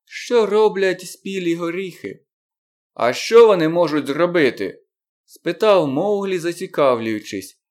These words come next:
і, забувши обережність, необхідну в нетрях, наблизився до пантери.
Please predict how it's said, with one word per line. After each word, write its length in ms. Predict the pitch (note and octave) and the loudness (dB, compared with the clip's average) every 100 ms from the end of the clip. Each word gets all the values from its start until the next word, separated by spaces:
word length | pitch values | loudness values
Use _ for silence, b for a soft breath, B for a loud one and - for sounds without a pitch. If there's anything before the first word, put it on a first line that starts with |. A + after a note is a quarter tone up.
| _ | _
і, 160 | A2+ A2+ | -10 -6
забувши 680 | A2 G2 A#2+ D3+ C3+ A#2 | -4 -2 0 0 -2 -6
обережність, 760 | G#2+ A2+ A2 D3 C#3+ A#2 G#2+ - | -4 -4 0 0 0 -2 -10 -10
необхідну 760 | A2 A2 - - C#3 A#2 G#2+ G2+ | -8 -8 -10 -8 -6 -6 -8 -8
в 80 | |
нетрях, 640 | G#2 D3+ F#3 B2 G2+ - _ _ _ G#2+ | -4 -4 -4 -8 -14 -18 _ _ _ -6
наблизився 760 | C3+ B2 C3+ F3 D3+ D3 C#3+ | -6 -2 0 0 -2 -4 -4
до 120 | C3+ | -4
пантери. 720 | C3+ C3+ B2+ A2+ G2+ F#2 - | -4 -6 -4 -6 -6 -8 -18